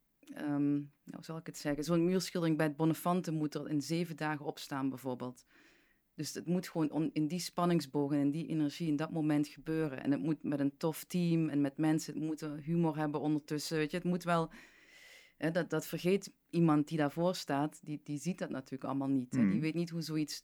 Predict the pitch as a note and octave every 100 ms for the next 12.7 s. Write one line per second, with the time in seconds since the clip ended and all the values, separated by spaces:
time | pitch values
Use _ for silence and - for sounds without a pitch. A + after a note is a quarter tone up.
0 | - D#3 D3 D3 D3 - F#3 G3+ G3 C3
1 | C3 C3+ - _ _ _ _ _ F#3 E3+
2 | D#3+ D#3+ F#3+ F#3 - F3+ G#3+ G#3+ F#3+ E3+
3 | D#3+ - - D#3 - - D#3 D3+ D#3 D3
4 | - F#3 F#3+ D#3+ D3+ - _ _ _ _
5 | _ _ _ _ _ - - - A3 B3
6 | F#3+ F#3 - D3+ E3+ F3 D3+ F#3 G#3 F3+
7 | D#3+ D3+ D#3+ D3 D3+ C#3+ C#3 D#3+ B3 G3
8 | D#3+ D#3 - D#3+ D3+ F#3+ F#3+ F3 E3 D#3+
9 | D#3 D3+ - D3 E3 F3 - E3+ F#3 -
10 | D#3+ - - - F#3+ F3 D3 C#3+ D3+ E3
11 | D#3 D3+ D3+ D3 D3 C#3+ D3+ E3 - D3+
12 | D#3+ D3 - D#3 E3 F3+ C#3